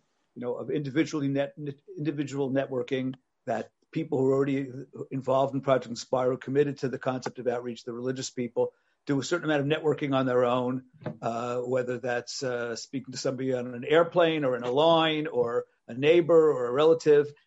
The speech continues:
And there's a lot of, you know, individual, uh, kiruv. There's certainly a, a,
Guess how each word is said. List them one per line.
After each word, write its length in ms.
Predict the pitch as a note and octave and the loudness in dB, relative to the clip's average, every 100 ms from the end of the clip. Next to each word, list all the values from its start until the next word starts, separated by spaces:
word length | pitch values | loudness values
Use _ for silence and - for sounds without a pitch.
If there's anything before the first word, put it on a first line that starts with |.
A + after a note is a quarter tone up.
| _ | _
And 120 | A#2+ | -6
there's 200 | C3 B2+ | -4 -2
a 40 | C#3 | 0
lot 220 | D3+ E3 | 0 2
of, 160 | D#3 D3 | 0 -2
you 80 | |
know, 100 | C#3 | -2
individual, 680 | D#3+ D3+ D3 D3+ D3 C#3 C3+ | -2 -2 -2 -2 0 0 0
uh, 60 | C3 | -2
kiruv. 400 | B2+ B2+ B2 C3 | -4 -4 -4 -2
There's 320 | B2 - - - | -4 -6 -16 -18
certainly 420 | - D#3+ D3 C#3+ | -4 -4 -4 -8
a, 320 | B2 B2+ B2+ C3 | -4 -4 -6 -10
a, 260 | B2+ - | -14 -10